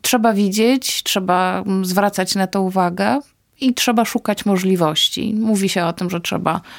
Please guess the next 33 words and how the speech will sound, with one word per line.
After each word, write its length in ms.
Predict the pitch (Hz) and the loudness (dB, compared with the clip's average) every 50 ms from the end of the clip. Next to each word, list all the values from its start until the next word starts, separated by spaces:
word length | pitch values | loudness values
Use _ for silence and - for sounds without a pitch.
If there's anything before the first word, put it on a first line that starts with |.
| - - - | -16 -8 -4
odrzucić, 880 | - 202 185 196 202 208 202 196 - - 202 190 - - - - - 202 185 185 185 180 - - - | -2 0 2 2 2 2 2 2 0 -2 -2 -2 -2 -2 -2 0 0 0 0 0 0 -2 -2 0 0
y, 60 | 196 185 | 0 0
smartfony, 840 | - - 190 185 - - - - 190 190 185 180 180 175 180 180 | 0 0 0 0 -2 -4 0 2 2 4 4 2 2 2 0 0
kontakt 640 | 175 - 180 170 175 170 175 165 170 - - - - | 0 0 0 0 2 2 0 -2 -2 -4 -8 -8 -4
tego 260 | - 202 185 196 196 | -4 -2 0 0 0
rodzaju. 440 | 180 180 175 - 185 175 - 202 240 | 0 0 0 0 0 0 0 -2 -4
No, 160 | 302 330 - - | -6 -8 -10 -8
czasami 380 | - - 294 - 285 254 262 | -6 -2 0 4 4 6 8
można 300 | 254 233 226 202 208 202 | 8 6 6 4 2 0
pogadać 520 | 202 - 202 185 190 175 180 - 190 - - | 0 0 0 0 0 2 2 0 -2 -2 -4
po 120 | - 202 | -6 -6
prostu 340 | 180 - 180 170 - - 180 | -4 -4 -4 -4 -4 -2 0
robiąc 360 | 175 165 170 170 160 170 - | 0 0 2 0 0 -2 -2
coś 180 | - - 170 - | -4 -4 -2 -4
wspólnie 400 | - - - 185 175 170 170 165 | -4 -4 -2 0 2 2 2 2
na 120 | 151 151 | 2 2
drutach. 540 | 165 175 165 151 - - - - - - - - - - - - - - - - - | 2 0 0 -2 -2 -4 -4 -6 -6 -8 -12 -20 -20 -18 -16 -16 -16 -18 -16 -10 -8
I 120 | 202 185 | -8 -4
to 160 | - - 185 | -2 -2 0
jest, 680 | 180 185 165 170 170 - - - _ - - - - - 247 - | 0 0 0 -2 -2 -4 -8 -10 _ -16 -14 -12 -12 -12 -12 -8
to 100 | - 285 | -6 -4
też 200 | - - - - | -2 -2 -2 -2
jest 120 | 165 - - | -2 -2 -2
jakaś 300 | 147 - - 147 - - | -2 -2 -2 -4 -2 -2
rodz-, 240 | 170 165 160 - - | -2 -2 -2 -2 -2
rodzaj 340 | 180 180 170 160 170 165 160 | 0 0 2 4 4 4 4
więzi, 460 | 160 175 160 147 151 147 156 170 165 - | 4 2 2 2 2 0 0 -2 -6 -8
którą, 540 | - - - 175 165 160 160 160 156 160 170 - - - - - - - - - _ | -12 -8 -4 -2 -2 0 0 0 0 -2 -4 -6 -12 -18 -20 -20 -20 -20 -20 -20 _
którą 320 | - - - 185 170 170 | -8 -4 -2 2 2 4
można, 540 | 170 165 156 151 160 151 151 - - - 139 - - | 4 4 2 2 0 0 -2 0 0 0 0 0 0
ym, 1200 | 160 156 156 156 156 156 156 151 156 156 156 156 156 156 151 156 160 160 165 175 - - - - - | 0 0 0 0 0 0 0 0 0 0 0 0 0 0 0 0 0 0 -2 -2 -4 -4 -6 -6 -8
którą 280 | - - - 185 180 175 | -4 -2 0 2 2 4
można 460 | 175 170 160 160 175 160 156 160 | 4 4 4 4 2 2 2 0